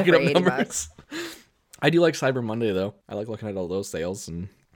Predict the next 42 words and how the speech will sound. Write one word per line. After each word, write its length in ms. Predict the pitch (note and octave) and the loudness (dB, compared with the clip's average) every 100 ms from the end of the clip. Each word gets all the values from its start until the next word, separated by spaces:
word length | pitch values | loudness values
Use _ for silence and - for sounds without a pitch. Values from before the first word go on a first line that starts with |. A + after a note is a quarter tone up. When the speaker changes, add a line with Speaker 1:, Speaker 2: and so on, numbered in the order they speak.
| _ - | _ -10
Speaker 2:
fun 240 | - G2 | -8 -6
stuff. 260 | - G#2 G#2+ | -4 -4 -2
Speaker 1:
Yeah. 180 | E4 | -2
Speaker 2:
I 40 | G#2+ | -2
don't 140 | F#2 | -4
know. 160 | F2+ G2 _ _ _ | -6 -10 _ _ _
Yeah. 180 | D#2+ D#2+ _ _ _ _ | -16 -16 _ _ _ _
That's, 220 | F#2 - | -10 -10
that's 220 | - F#2+ | -10 -6
where 60 | A2 | -4
you 60 | F#2+ | -4
make 160 | F#2 | -6
the 60 | - | -6
bad 160 | D#2+ D#2 | -8 -8
decisions, 460 | - D#2+ E2 E2 | -10 -12 -12 -16
though. 180 | E2 E2+ _ _ - | -16 -18 _ _ -10
Speaker 1:
You're 100 | E3 | -2
not 200 | E3 C#3 | -2 -2
wrong. 280 | C3 B2 | -8 -10
Speaker 2:
It's 180 | C#3 - | -14 -6
Speaker 1:
I 60 | F3+ | 0
did 120 | G#3 | 2
Speaker 2:
so 20 | |
Speaker 1:
buy 120 | G#3 G3+ | 4 2
a 20 | |
Speaker 2:
easy. 80 | F#3+ | 0
Speaker 1:
pair 100 | D3 | -4
of 80 | |
headphones 480 | E3 D3 - B2+ C3+ | -2 -4 -4 -6 -4
on 220 | A#2+ B2 | -8 -6
Amazon 360 | C#3 C#3 C3+ A#2+ | -6 -6 -6 -8
today 280 | C#3+ C3+ C3 | -6 -4 -4
that 100 | C3+ | 2
were 60 | |
on 40 | A#2+ | 0
Black 120 | C3 | 2
Speaker 2:
Headphones? 300 | D#3+ E3+ F#3+ | 0 0 -2
Speaker 1:
Friday 240 | D3 B2+ D3 | -4 -8 -10
sale. 360 | - C3 D3+ - _ _ _ | -10 -10 -12 -14 _ _ _
Yeah. 200 | G#3+ E3+ _ _ - - | 2 2 _ _ -18 2
Bluetooth 260 | A#3 A3+ D#3 | 2 4 -2
headphones. 440 | - - G2+ - | -4 -12 -16 -16